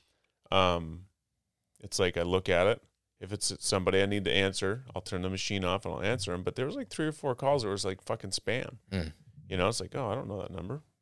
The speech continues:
Speaker 1: Fuck 'em." You know, so I don't, I just keep,
Speaker 2: Potentially
Speaker 1: keep
Speaker 2: new
Speaker 1: working.
Speaker 2: client.
Speaker 1: Yeah.
Speaker 2: Fuck 'em.
Speaker 1: No.
Speaker 2: <laughs>
Speaker 1: If it's, like, a six oh eight,
Speaker 2: Yeah.
Speaker 1: you know, um,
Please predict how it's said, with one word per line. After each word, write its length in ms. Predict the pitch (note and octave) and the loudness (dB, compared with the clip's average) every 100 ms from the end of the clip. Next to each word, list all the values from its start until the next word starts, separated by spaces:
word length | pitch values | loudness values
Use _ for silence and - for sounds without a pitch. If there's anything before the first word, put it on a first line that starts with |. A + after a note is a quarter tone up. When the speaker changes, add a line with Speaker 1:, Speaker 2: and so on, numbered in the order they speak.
| _ | _
Speaker 1:
Fuck 160 | C#3 C#3+ | -8 -6
'em." 100 | - - _ _ _ _ _ | -10 -16 _ _ _ _ _
You 100 | F#2+ | -2
know, 160 | E2+ G#2 | 0 0
so 160 | A2 | 0
I 60 | B2 | 2
don't, 80 | B2+ | 4
I 100 | A2+ | 2
just 180 | A#2+ C3+ | 8 10
keep, 100 | - | 12
Speaker 2:
Potentially 440 | G#2 G2 B2 G2+ | 10 10 10 10
Speaker 1:
keep 60 | G2+ | 10
Speaker 2:
new 80 | |
Speaker 1:
working. 220 | G#2 D#3 G2+ | 8 10 8
Speaker 2:
client. 340 | G#2 A2 A#2+ | 10 8 6
Speaker 1:
Yeah. 300 | B2+ C3 G2+ G2 | 6 6 6 0
Speaker 2:
Fuck 180 | E3 - | -4 -2
'em. 80 | - - - | -8 -10 -12
Speaker 1:
No. 560 | F#2+ G#2 A#2 A2+ A2+ A2 E3 - | 4 10 12 12 12 8 6 6
Speaker 2:
<laughs> 240 | - - - | 2 0 2
Speaker 1:
If 160 | C3 | 4
it's, 160 | E3+ - | 6 8
like, 180 | D#3 C#3 | 8 10
a 180 | A2+ G#2 | 8 8
six 320 | - A2+ - | 4 2 2
oh 180 | F#2+ F#2+ | 4 8
eight, 280 | G2 G2+ - - | 8 6 0 -4
Speaker 2:
Yeah. 200 | F2 - | -2 -2
Speaker 1:
you 80 | G2+ | -2
know, 360 | G2+ F#2+ F#2 - - - | 2 2 2 -4 -10 -2
um, 480 | F#2+ F2+ F2 F#2 | 0 2 0 -6